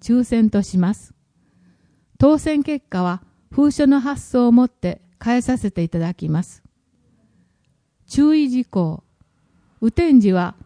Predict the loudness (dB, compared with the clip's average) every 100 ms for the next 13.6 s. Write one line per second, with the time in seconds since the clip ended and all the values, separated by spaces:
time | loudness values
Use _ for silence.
0 | _ _ _ 0 2 2 2 2 -2 0
1 | 2 0 -2 -4 -4 -6 -4 -4 0 0
2 | 0 -6 -20 -20 _ _ _ _ _ _
3 | _ _ -6 0 0 0 -4 0 2 4
4 | 4 4 4 2 0 0 0 0 -2 0
5 | -2 -4 -4 -6 -12 _ _ _ _ 0
6 | 0 2 -2 -2 0 2 2 0 0 2
7 | 2 2 -4 -2 -2 -2 -4 -6 -6 -4
8 | -2 -4 -10 _ _ _ _ _ _ _
9 | _ _ _ _ _ -12 0 2 2 0
10 | -2 0 4 4 2 0 -2 -6 -2 0
11 | 2 4 2 4 2 4 2 0 2 2
12 | 4 2 0 -2 -2 -2 2 2 2 2
13 | 2 2 0 -2 -4 -4